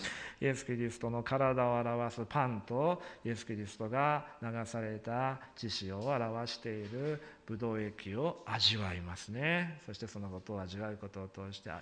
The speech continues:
イエス様が私のために死んでくださった。このイエス・キリストの十字架の恵みのゆえに、今私は救われた」ということを追体験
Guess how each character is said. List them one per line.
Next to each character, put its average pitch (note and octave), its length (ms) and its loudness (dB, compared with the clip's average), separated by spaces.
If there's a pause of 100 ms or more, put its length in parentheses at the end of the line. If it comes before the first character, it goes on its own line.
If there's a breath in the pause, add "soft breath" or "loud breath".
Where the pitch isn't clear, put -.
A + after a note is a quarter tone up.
(140)
イ A2 60 -4
エ G#2 40 -4
ス - 160 -8
様 G2+ 240 -6
が D3+ 180 -6 (320 loud breath)
私 F2 380 -6
の F2 80 -8
た E2+ 160 -10
め E2+ 140 -10
に C3+ 260 -8 (240 loud breath)
死 - 280 -6
ん F2+ 120 -6
で A2 100 -6
く A#2+ 140 -12
だ A2+ 140 -10
さ C3+ 140 -14
っ - 20 -12 (180)
た。 A2 80 -12 (380)
こ - 100 -10
の F#2+ 100 -4
イ F#2+ 80 -4
エ G#2 80 -4
ス・ G#2 120 -12
キ A#2+ 100 -8
リ A#2 140 -6
ス A#2+ 100 -14
ト D#3+ 100 -4
の F3 240 -2 (260 loud breath)
十 G2 260 -2
字 G#2 120 -6
架 B2 140 -6
の E3+ 260 0 (240 loud breath)
恵 G2 180 -2
み C3+ 260 -2
の D3 100 -4
ゆ D#3 160 -2
え E3 60 0
に、 D#3 140 -2
今 E3 180 -4
私 D3 320 -6
は E3 100 -8
救 - 260 -12
わ C3 120 -8
れ C#3+ 100 -10
た」 G3+ 260 -2
と A#2 120 -6
い - 20 -2
う F#2+ 60 -6
こ G2+ 100 -12
と B2 140 -6
を A2+ 80 -6 (320 loud breath)
追 D#3+ 260 0
体 G3+ 240 -2
験 - 160 -10